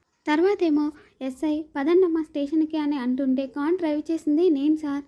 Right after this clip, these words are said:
తను కాదు, నేనే డ్రైవ్ చేశాను, నేనే వాళ్ళ కార్ని గుద్దాను" అని చెప్పేసి భూమి ఆ నిందని తన మీద వేసుకుంటుంది. ఇక పూర్ణి నిజం చెప్పబోతూ ఉంటే పూర్ణిని ఆపేసి భూమి,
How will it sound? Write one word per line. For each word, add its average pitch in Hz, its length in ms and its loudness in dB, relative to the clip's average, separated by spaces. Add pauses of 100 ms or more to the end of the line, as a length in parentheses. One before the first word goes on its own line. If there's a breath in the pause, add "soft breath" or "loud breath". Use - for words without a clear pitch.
తను 262 240 0
కాదు, 285 340 -4 (420 soft breath)
నేనే 294 320 0
డ్రైవ్ 269 320 -4
చేశాను, 277 520 -2
నేనే 277 360 0
వాళ్ళ 269 200 -2
కార్ని 262 380 -6
గుద్దాను" 262 400 -2
అని 269 140 -2
చెప్పేసి 254 380 -6
భూమి 277 380 0 (140)
ఆ 247 60 -6
నిందని 254 480 0
తన 233 200 -8
మీద 247 220 -4
వేసుకుంటుంది. 233 640 -6 (360 loud breath)
ఇక 277 160 -6
పూర్ణి 349 400 2
నిజం 311 300 2
చెప్పబోతూ 269 560 -6
ఉంటే 262 240 -2
పూర్ణిని 294 560 0
ఆపేసి 254 460 -6
భూమి, 247 400 -4